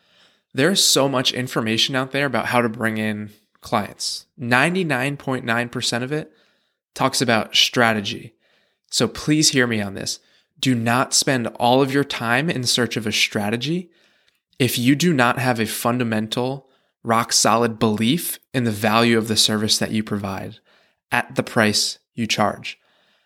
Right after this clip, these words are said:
I can't tell you how many entrepreneurs I've seen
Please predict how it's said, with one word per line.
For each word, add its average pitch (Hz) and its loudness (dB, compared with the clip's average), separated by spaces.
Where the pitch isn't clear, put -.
I 113 -4
can't - 2
tell 147 4
you 117 4
how 123 2
many 120 2
entrepreneurs 110 -2
I've 110 -2
seen 110 -2